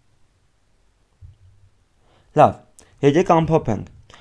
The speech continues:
Մենք այստեղ ունենք երեք հատ կոտորակ, որոնցից յուրաքանչյուրը ներկայացրինք որպես երկու երրորդի և մեկ այլ թվի արտադրյալ։ Այստեղ երկու երրորդ անգամ յոթ ութերորդ, ութ յոթերորդ անգամ երկու երրորդ և հինգ հինգերորդ անգամ երկու երրորդ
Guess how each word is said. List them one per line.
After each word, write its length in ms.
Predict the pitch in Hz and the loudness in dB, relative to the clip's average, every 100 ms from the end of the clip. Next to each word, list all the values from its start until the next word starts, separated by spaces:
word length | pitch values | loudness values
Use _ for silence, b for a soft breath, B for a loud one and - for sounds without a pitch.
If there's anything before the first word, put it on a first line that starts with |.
| b | b
Մենք 200 | 180 185 | -2 2
այստեղ 300 | 156 143 170 | 2 2 -2
ունենք 300 | 147 156 151 | 0 0 0
երեք 280 | 139 151 170 | 4 4 2
հատ 100 | 117 - | -4 -4
կոտորակ, 540 | 107 104 101 110 147 - _ b b 139 | -4 -4 -2 -2 -2 -8 _ b b 0
որոնցից 400 | 156 165 170 139 | 2 2 -2 0
յուրաքանչյուրը 640 | 131 123 123 113 117 139 | 0 0 -2 -4 -4 -2
ներկայացրինք 640 | 185 151 147 135 131 139 123 | 0 0 2 0 -2 -6 -4
որպես 400 | 127 135 127 123 | -4 -2 -4 2
երկու 300 | 147 160 156 | 2 2 0
երրորդի 520 | 117 110 104 - 165 214 B B B | 0 0 -6 -2 -2 -2 B B B
և 180 | 143 139 | 0 2
մեկ 160 | 143 143 | 2 2
այլ 160 | 135 | 0
թվի 240 | 135 143 214 214 | -2 -2 0 0
արտադրյալ։ 600 | 151 151 147 127 110 95 - _ _ _ _ _ _ _ | -2 0 -2 -4 -6 -10 -16 _ _ _ _ _ _ _
Այստեղ 360 | 139 143 123 - b b - | -2 -2 -2 -4 b b 2
երկու 300 | 143 143 147 | 4 4 2
երրորդ 300 | 120 113 110 | 2 2 -2
անգամ 300 | 104 107 104 | -6 -4 -4
յոթ 220 | 101 98 | -4 -6
ութերորդ, 520 | 101 110 110 156 202 - b b | -10 -4 2 2 0 -8 b b
ութ 220 | 156 131 | -6 0
յոթերորդ 480 | 127 117 113 110 113 | 0 0 -2 -2 -4
անգամ 320 | 110 113 110 | -6 -6 -4
երկու 260 | 107 107 110 | -4 -2 -4
երրորդ 460 | 104 135 190 - | 0 0 0 -2
և 240 | 139 131 127 | -2 -2 -2
հինգ 200 | 127 117 | -6 -4
հինգերորդ 440 | 120 147 202 185 | 0 0 0 -4
անգամ 300 | 131 127 123 | -6 -6 -4
երկու 260 | 120 139 170 | -4 -2 -2
երրորդ 340 | 123 107 | -2 -4